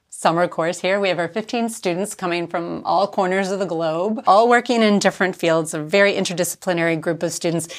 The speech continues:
In some cases, these students ap-, applied for the course in twenty nineteen when it was originally, when it was originally advertised, and the pandemic sort of put a,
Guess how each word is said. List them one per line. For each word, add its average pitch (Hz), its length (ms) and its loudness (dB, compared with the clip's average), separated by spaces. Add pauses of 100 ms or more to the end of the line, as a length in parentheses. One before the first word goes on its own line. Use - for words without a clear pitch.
(280)
In 190 160 2
some 214 180 2
cases, 208 500 2
these 214 220 0
students 185 380 -4
ap-, - 160 -10 (140)
applied 190 380 2
for 208 120 -8
the 208 80 0
course 214 320 0
in 208 80 -2
twenty 196 280 -2
nineteen 190 460 -2
when 180 120 2
it - 80 -4
was 185 160 0
originally, 185 680 -4 (640)
when 214 180 2
it 196 80 0
was 190 140 2
originally 185 540 -2
advertised, 170 760 -2
and 165 160 0
the 165 60 0
pandemic 175 560 -2
sort 165 160 -4
of 160 80 -8
put 190 120 0
a, 165 160 2